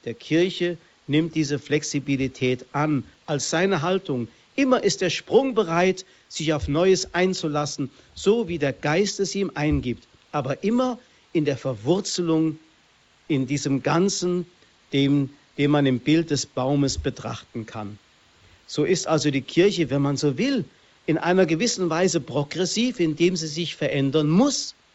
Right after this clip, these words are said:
Und sie ist auch konservativ, weil sie diese Verwurzelung braucht.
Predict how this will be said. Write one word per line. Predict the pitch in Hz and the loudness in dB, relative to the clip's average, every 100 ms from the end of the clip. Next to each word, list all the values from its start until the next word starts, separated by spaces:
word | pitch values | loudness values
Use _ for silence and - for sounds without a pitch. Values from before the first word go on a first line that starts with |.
| _ _ _ _ | _ _ _ _
Und | 147 | -4
sie | 135 156 | 0 0
ist | 170 | 0
auch | 160 - | -4 -4
konservativ, | 151 151 151 147 147 151 156 160 | -2 0 0 -2 -2 -2 -6 -4
weil | 135 135 | -4 -4
sie | 131 | -4
diese | 131 135 | -8 -6
Verwurzelung | 127 127 117 151 180 - 156 156 151 | -4 -4 -2 -2 -2 -4 -2 -2 -4
braucht. | - 110 127 143 | -6 -2 0 -2